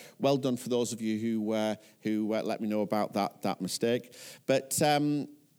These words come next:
what I want to do is just really, again, like, reflect on God's promises, and then out of those promises, declare the prophetic words that he's given me,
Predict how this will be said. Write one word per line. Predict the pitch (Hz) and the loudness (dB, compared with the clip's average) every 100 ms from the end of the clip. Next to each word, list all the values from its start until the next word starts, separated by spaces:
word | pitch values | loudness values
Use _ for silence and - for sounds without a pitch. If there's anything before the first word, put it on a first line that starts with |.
| - - - | -18 -16 -8
what | 151 196 220 | -2 2 2
I | |
want | 214 202 | 2 0
to | 180 | 0
do | 151 175 160 - | 0 0 0 0
is | 143 | -4
just | - 160 | -4 -4
really, | 185 170 | 0 0
again, | 156 165 156 | 0 0 0
like, | - | -2
reflect | 139 139 - 190 - | -6 -6 -4 -4 -4
on | 175 | -4
God's | 165 143 - | -2 -4 -8
promises, | - 156 156 165 143 - 80 67 - - - _ _ _ _ _ _ _ _ _ _ _ | -8 -2 0 0 -2 -4 -6 -6 -8 -12 -16 _ _ _ _ _ _ _ _ _ _ _
and | 123 135 | -2 0
then | 131 143 | 0 0
out | 156 160 | 0 0
of | 160 | -2
those | 156 139 | -2 -2
promises, | - - 156 139 107 - 85 80 95 - - - _ 104 | -4 -2 0 0 -2 -4 -4 -2 -4 -10 -16 -20 _ -6
declare | 123 123 143 147 147 135 113 - - _ _ _ _ - | -6 -4 -2 0 2 2 0 -4 -20 _ _ _ _ -6
the | 127 | -4
prophetic | - - 139 - 185 185 - 160 | -4 -2 -2 -2 -8 -6 -4 -4
words | - 151 147 139 127 | -2 0 2 2 -2
that | - | -6
he's | 120 127 | -4 -4
given | - 123 110 110 | -2 -2 0 0
me, | 143 165 170 | 0 -2 -4